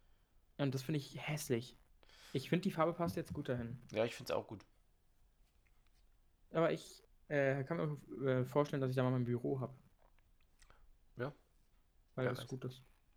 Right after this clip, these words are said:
Speaker 2: Ja.
Speaker 1: Mm,
Speaker 2: Noch was?
Speaker 1: also die zwei
Speaker 2: Die
Speaker 1: wären,
Speaker 2: zwei.
Speaker 1: glaub ich, so.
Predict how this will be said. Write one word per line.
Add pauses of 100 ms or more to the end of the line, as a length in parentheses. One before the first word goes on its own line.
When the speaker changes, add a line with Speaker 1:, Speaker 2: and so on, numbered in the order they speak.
(1900)
Speaker 2:
Ja.
Speaker 1:
Mm, (380)
Speaker 2:
Noch
was?
Speaker 1:
also
die
zwei (200)
Speaker 2:
Die
Speaker 1:
wären,
Speaker 2:
zwei.
Speaker 1:
glaub
ich,
so.